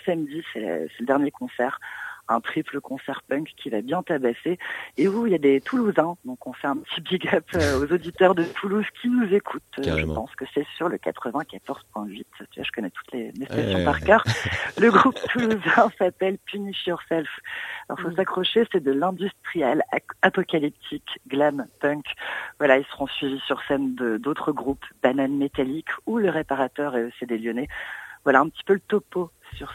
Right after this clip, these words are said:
Speaker 1: ce qu'est l'affiche, euh, culturelle, euh, de l'entrepôt à Bourges. Et, euh, et je voulais te parler de la Maison de la Culture, mais je le garde sous le capot, bien au chaud pour une autre fois.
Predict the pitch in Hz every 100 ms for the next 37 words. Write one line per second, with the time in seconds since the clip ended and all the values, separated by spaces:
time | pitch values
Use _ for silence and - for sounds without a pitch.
0 | - 135 - 131 127 - 262 247 - 135
1 | - - 120 - 139 - - 127 123 120
2 | 107 110 113 113 - 123 - 202 131 123
3 | 143 139 123 - - - - - 117 113
4 | 107 98 87 117 123 156 - 156 160 147
5 | 131 120 113 139 156 180 165 - 151 -
6 | 170 139 120 120 117 165 185 - - -
7 | - 156 156 _ 147 156 143 - 160 -
8 | 135 135 127 - 104 - 123